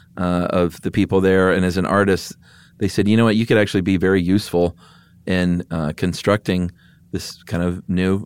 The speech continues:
idea, which are these, uh, these," and again,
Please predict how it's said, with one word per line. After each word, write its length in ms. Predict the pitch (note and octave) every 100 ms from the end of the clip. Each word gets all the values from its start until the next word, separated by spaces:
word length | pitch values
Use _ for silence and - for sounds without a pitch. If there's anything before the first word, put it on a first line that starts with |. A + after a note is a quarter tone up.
| -
idea, 400 | F#2+ G#2 D#3 A#2
which 240 | E2+ F2
are 100 | F#2
these, 400 | F2+ F#2 F#2+ - - _ _ _ -
uh, 300 | F2 F2+ F#2+ - _ _ _ _ _
these," 460 | - F#2 F2 F2 - _ _ _ _
and 120 | G2
again, 360 | G2 G2+ F#2